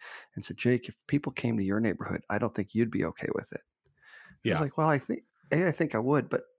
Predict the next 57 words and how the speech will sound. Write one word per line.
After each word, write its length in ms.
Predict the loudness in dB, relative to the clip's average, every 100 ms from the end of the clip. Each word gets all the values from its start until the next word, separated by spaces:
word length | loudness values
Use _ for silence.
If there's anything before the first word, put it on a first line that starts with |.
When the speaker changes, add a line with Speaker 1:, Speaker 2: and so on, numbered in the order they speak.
| _ -2
Speaker 1:
the 80 | 0
other 160 | 2
reason 340 | 2 2 2 2
is 280 | 0 -4 -16 _ _ _ _
they're 120 | 2 4
not 160 | 4
coming 200 | 4 4
to 40 | 4
my 120 | 4
neighborhood 360 | 4 2 0 0
'cause 140 | 0
that's 200 | 0 2
not 120 | 0
where 140 | 2 2
any 160 | 2
of 80 | 2
the 40 | 0
service 340 | 0 2 0
providers 480 | 0 -2 -2 -2 8
are." 40 | 10
Speaker 2:
Yeah. 120 | 10 6 _ _ _
Yeah, 180 | 6 6
yeah. 180 | 6 2 -6 -8 0
Speaker 1:
Uh, 100 | 4
like, 240 | 4 4
<laughs> 840 | 0 -8 -2 -2 -2 -2 -2 -2 -4
the 80 | -2
service 340 | 2 2 0
providers 720 | -2 0 2 4 2 0 -4 -6 -2
are 120 | 0 6
Speaker 2:
Yep. 180 | 8 8
Speaker 1:
downtown. 320 | 6 0 0
Like, 160 | -2 2
the, 180 | 2 4
the, 140 | 2 0 2
everything 480 | 4 4 4 4 4
that 160 | 4
they 140 | 6 8
need, 340 | 8 8 6
their 120 | 4
whole 220 | 2 4 4
network 540 | 6 4 2 0 2
is 120 | 0
downtown. 460 | 0 0 0 -4 -6 -12 -16 -16 -20 _
It 60 | 4
w-, 200 | 4 4 2
<laughs> 60 |
it 100 | -2
would 120 | 0 2
be 120 | 2
silly 580 | 4 2 4 4 2 -2 -18 -20 -4
for 100 | 0
folks 260 | 4 2 0
to 80 |
come 240 | -2 0 2
to 60 | 2
my, 300 | 2 2